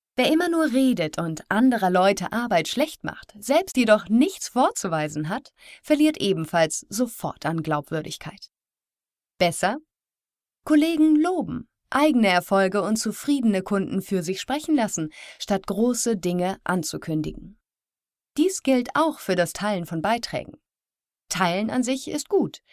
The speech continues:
Wenn du dich jedoch nicht positionierst, kannst du es auch lassen.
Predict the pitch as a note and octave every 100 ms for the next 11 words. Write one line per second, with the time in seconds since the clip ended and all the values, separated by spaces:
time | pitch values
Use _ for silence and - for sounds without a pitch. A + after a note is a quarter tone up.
0 | - - _ G#3+ A3 A#3 B3 B3+ - G#3+
1 | G#3 G3+ B3+ D4 - - A3 F#3+ F3+ F3
2 | G3+ D#4+ - - - _ _ - F3 E3
3 | E3+ D#3 E3 F3+ D3+ -